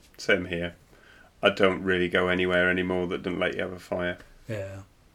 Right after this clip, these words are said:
Speaker 1: You know, even if it's my tent stove, which is a different kind of fire. Um, places that won't let you have a big bonfire will still let you have a tent stove. It's, um,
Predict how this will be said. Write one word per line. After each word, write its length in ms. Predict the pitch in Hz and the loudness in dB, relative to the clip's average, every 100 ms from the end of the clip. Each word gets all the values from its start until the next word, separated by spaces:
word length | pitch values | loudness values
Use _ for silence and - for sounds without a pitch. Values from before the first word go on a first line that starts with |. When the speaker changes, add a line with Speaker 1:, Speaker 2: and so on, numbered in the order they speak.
| - | -10
Speaker 1:
You 100 | 92 | -4
know, 160 | 90 87 | -2 2
even 260 | 107 95 | 2 2
if 140 | 90 95 | 2 0
it's 400 | 90 - - - | 0 -2 -10 -6
my 140 | 98 95 | -4 -2
tent 300 | - 87 - | 0 0 -2
stove, 520 | - 95 90 87 - | 0 2 2 -2 -4
which 200 | 95 - | -6 -4
is 100 | 120 | 0
a 80 | 135 | 2
different 360 | 147 - 98 | 2 2 -2
kind 220 | - 90 87 | -2 -2 -4
of 80 | |
fire. 360 | - 90 92 98 - _ - - _ | -2 -4 -4 -12 -18 _ -20 -20 _
Um, 420 | - 90 90 85 85 | -4 0 2 2 -2
places 380 | - 95 - 87 | 4 4 4 -4
that 140 | - | -2
won't 200 | - 92 | 0 0
let 140 | 85 80 | 2 2
you 60 | |
have 120 | 92 90 | 0 0
a 60 | |
big 220 | 85 87 | -2 -2
bonfire 540 | - 92 87 - 87 85 - - - | 0 -2 -2 -4 -4 -6 -12 -18 -8
will 180 | 113 110 | -6 -6
still 260 | - - 117 | -8 -2 0
let 140 | 90 85 | 0 -2
you 60 | |
have 140 | 85 87 | -4 -8
a 40 | |
tent 300 | - 90 87 | -6 -6 -6
stove. 480 | - 90 87 87 - _ _ | -8 -10 -10 -12 -18 _ _
It's, 380 | - - - - | -16 -16 -16 -6
um, 260 | 92 90 90 | -4 -4 -8